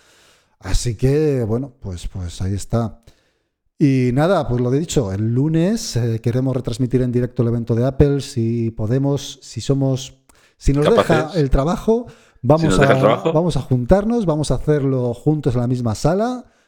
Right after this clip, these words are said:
Speaker 1: en
Speaker 2: Eso
Speaker 1: lugar de
Speaker 2: es.
Speaker 1: hacer por videoconferencia, vamos a hacerlo, eh, como Dios manda, a ver si, a ver si es posible, vamos a,
Speaker 2: A ver si es
Speaker 1: vamos a
Speaker 2: posible.
Speaker 1: intentarlo, vamos a
Speaker 2: Eso
Speaker 1: intentarlo.
Speaker 2: es.
Speaker 1: Tenemos ganas de juntarnos.
Speaker 2: <laughs> Pues sí.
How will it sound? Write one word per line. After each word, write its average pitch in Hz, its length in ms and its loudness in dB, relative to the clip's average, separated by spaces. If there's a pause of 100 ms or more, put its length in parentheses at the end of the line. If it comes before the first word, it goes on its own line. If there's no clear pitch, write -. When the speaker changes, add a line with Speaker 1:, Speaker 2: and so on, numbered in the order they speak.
(120)
Speaker 1:
en - 80 -4
Speaker 2:
Eso 120 140 0
Speaker 1:
lugar 123 140 2
de 123 60 2
Speaker 2:
es. 120 60 -4
Speaker 1:
hacer 117 160 -2
por 117 140 0
videoconferencia, 120 720 -2
vamos 127 180 -4
a 113 40 -2
hacerlo, 127 560 -4 (460)
eh, 131 80 -18
como 110 200 -6
Dios 107 220 -4
manda, 85 260 -12
a - 20 -10
ver 104 140 -6
si, 107 240 -6
a 107 60 -4
ver 117 80 -4
si - 100 -6
es 117 60 -4
posible, 101 380 -8
vamos 110 220 -10
a, 107 160 -4
Speaker 2:
A 104 40 -4
ver 110 60 -4
si - 40 -2
es - 60 -6
Speaker 1:
vamos 135 140 -2
a 139 120 -2
Speaker 2:
posible. 127 120 0
Speaker 1:
intentarlo, 95 360 -4
vamos 107 260 -8
a 110 40 -4
Speaker 2:
Eso - 0 - (220)
Speaker 1:
intentarlo. 78 80 -2
Speaker 2:
es. - 200 -18 (380)
Speaker 1:
Tenemos 117 340 0
ganas 95 300 -4
de 98 60 -2
juntarnos. 98 540 -6 (180)
Speaker 2:
<laughs> 131 180 -10
Pues 92 160 0
sí. 80 200 -8